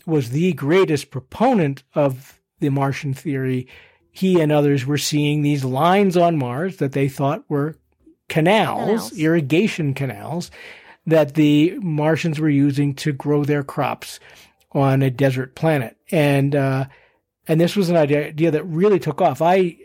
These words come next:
Speaker 1: I had always known vaguely about this whole notion of the canals on Mars, but I had no idea just how influential,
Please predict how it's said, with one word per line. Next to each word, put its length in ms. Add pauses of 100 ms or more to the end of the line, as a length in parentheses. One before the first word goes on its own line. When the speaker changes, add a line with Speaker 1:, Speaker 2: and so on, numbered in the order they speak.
(180)
Speaker 1:
I 280
had 140
always 320
known 580
vaguely 720
about 320
this 180
whole 300 (360)
notion 380
of 100
the 80
canals 440
on 160
Mars, 320
but 120
I 40
had 140
no 380
idea 480 (440)
just 300
how 140
influential, 1000